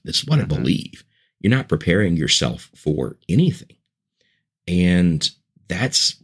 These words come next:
Speaker 1: why these tools are so important,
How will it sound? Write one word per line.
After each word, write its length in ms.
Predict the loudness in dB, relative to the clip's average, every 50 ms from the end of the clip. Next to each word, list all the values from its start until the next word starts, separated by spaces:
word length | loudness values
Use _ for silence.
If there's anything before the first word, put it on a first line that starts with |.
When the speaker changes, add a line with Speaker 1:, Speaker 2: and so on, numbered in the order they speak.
| _ -20 -16
Speaker 1:
why 340 | -14 -12 -8 -4 -2 0 0
these 320 | 2 2 2 2 2 0 -2
tools 540 | -2 0 0 0 0 0 -2 -4 -4 -6 -4
are 80 | -2
so 300 | 0 0 2 2 2 2
important, 680 | 2 0 -2 -2 -2 -2 -2 -2 -4 -10 -20 _ -20